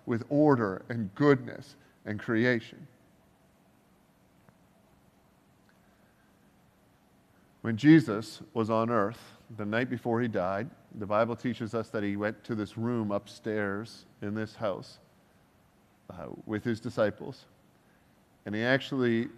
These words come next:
tells this story when he takes bread and wine and, uh, and he actually breaks the bread and says, "This is my body, which is broken for you."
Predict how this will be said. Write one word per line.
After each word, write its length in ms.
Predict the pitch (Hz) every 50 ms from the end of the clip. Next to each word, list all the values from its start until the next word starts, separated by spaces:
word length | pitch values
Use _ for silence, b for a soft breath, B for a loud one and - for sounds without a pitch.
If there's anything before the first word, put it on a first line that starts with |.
| - -
tells 260 | - 127 120 120 113 -
this 140 | 113 101
story 500 | - - - 123 117 113 110 110 107 104
when 460 | 107 107 110 101 95 - - 107 107 107
he 100 | 107 101
takes 240 | - 120 113 107
bread 520 | - - - 104 104 107 104 104 110 113 117
and 180 | 110 101 95
wine 520 | 95 98 101 101 101 104 107 110 113 110 104
and, 140 | 95 90 87 - b b b b b b b b b b _ _ _ - -
uh, 260 | 107 101 87 92 - -
and 140 | - 110 104
he 80 | 104 110
actually 320 | 113 113 - - 110 104 107 113 - - -
breaks 360 | 110 110 117 127 131 - -
the 120 | - 110
bread 300 | 92 110 101 98 98 95
and 80 | 101 -
says, 200 | - 214 190 -
"This 180 | 120 113 110
is 100 | 127 120
my 140 | 113 113 107
body, 320 | 98 101 98 101 101 101 101
which 140 | 98 95 -
is 40 | -
broken 420 | - 104 104 104 - 104 90 87
for 120 | - 95
you." 200 | 92 92 92 -